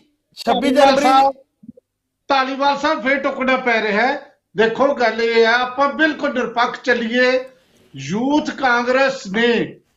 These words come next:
Speaker 2: ਪਹਿਲੀ ਵਾਰ ਸ਼ੰਭੂ ਬਾਰਡਰ ਤੇ ਅੱਗੇ ਨਹੀਂ ਜਾਣ ਦਿੱਤਾ, ਲੇਕਿਨ ਕੋਸ਼ਿਸ਼ ਕੀਤੀ ਦਿੱਲੀ ਜਾਣ ਦੀ।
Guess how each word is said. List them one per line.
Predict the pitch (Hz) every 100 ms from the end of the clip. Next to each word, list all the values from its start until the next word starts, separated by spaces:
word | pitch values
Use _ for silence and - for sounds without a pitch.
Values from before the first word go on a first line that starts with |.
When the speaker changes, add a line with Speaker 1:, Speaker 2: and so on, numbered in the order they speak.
| _ _ -
Speaker 2:
ਪਹਿਲੀ | 269 302 320 294
ਵਾਰ | 233 208 190 190 208 240 - _ _ _ _ _ -
ਸ਼ੰਭੂ | - 262 302 277
ਬਾਰਡਰ | 269 254 254
ਤੇ | 269 262 254 240 - _ _ - - 247
ਅੱਗੇ | 220 262
ਨਹੀਂ | 254 285 277
ਜਾਣ | 277 254
ਦਿੱਤਾ, | 262 254 254 262 269 - _ _ 160
ਲੇਕਿਨ | 214 233 254 262 - - _ _ _
ਕੋਸ਼ਿਸ਼ | 254 269 214 247
ਕੀਤੀ | - 233 254 226
ਦਿੱਲੀ | 208 202 208
ਜਾਣ | 190 170 147
ਦੀ। | 135